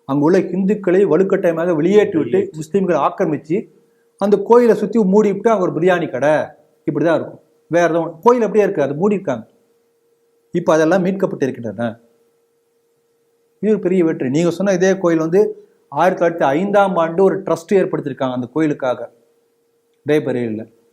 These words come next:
Speaker 1: இந்த கோயிலுக்காக அந்த ட்ரஸ்ட்டை ரிஜிஸ்டர் பண்ணியிருக்காங்க. இந்த கோயில் பராமரிப்பிற்காக இந்த ட்ரஸ்ட்.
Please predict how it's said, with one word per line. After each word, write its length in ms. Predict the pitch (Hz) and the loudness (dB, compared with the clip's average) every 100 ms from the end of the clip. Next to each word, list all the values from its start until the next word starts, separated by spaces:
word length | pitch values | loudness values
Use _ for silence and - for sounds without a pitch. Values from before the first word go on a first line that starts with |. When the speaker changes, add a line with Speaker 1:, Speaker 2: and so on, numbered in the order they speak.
| _ _ _ _ _ _ - | _ _ _ _ _ _ -4
Speaker 1:
இந்த 160 | 156 | -2
கோயிலுக்காக 800 | 160 160 196 190 165 160 196 220 | -2 2 2 2 2 0 2 0
அந்த 240 | 156 151 151 | -2 -6 -2
ட்ரஸ்ட்டை 240 | 170 185 | -2 0
ரிஜிஸ்டர் 400 | 170 202 - 220 | 2 2 2 0
பண்ணியிருக்காங்க. 300 | 185 165 147 | 0 -4 -2
இந்த 180 | 135 143 - | -2 -4 -2
கோயில் 380 | 180 208 208 | 0 2 0
பராமரிப்பிற்காக 840 | - 165 175 160 160 156 - 151 160 | -2 -2 0 -2 -4 -6 -2 -2 -2
இந்த 180 | 196 156 | -4 -4
ட்ரஸ்ட். 520 | 143 - 147 131 101 | -4 -4 -6 -6 -8